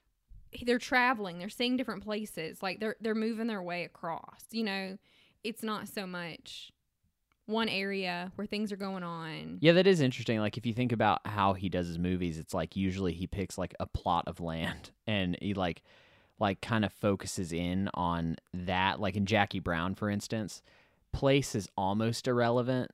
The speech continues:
Speaker 2: Like, you don't even see that she flies to Mexico and back.
Speaker 1: No, you, you just know she does.
Speaker 2: Yeah, you just know she does. And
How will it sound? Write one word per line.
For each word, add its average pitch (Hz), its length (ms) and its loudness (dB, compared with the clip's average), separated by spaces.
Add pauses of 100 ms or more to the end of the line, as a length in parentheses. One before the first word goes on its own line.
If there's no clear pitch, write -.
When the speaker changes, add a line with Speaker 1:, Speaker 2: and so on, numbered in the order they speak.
(140)
Speaker 2:
Like, 98 280 0
you 113 80 0
don't 113 140 2
even 98 240 0
see 101 480 0
that 95 140 -2
she - 120 -6
flies 92 460 0
to 95 100 -6
Mexico 90 440 -4
and 98 120 -4
back. 95 320 0
Speaker 1:
No, 247 300 2
you, 196 260 -4
you 226 200 -2
just 214 200 -2
know 208 200 0
she 196 180 -4
does. 180 380 -4
Speaker 2:
Yeah, 113 160 4
you 92 120 2
just 101 160 -4
know 113 80 2
she 95 160 -4
does. 85 340 0
And 117 340 0